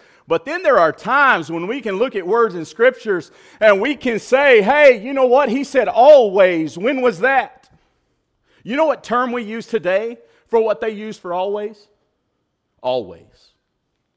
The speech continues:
<laughs> That's it. You know, you know how to say no in Spanish?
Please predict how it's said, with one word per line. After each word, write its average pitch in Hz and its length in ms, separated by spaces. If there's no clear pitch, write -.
<laughs> 127 100
That's 151 220
it. 196 320
You 131 120
know, 165 320
you 147 100
know 185 100
how 190 100
to 180 60
say 156 200
no 147 360
in 123 120
Spanish? 147 600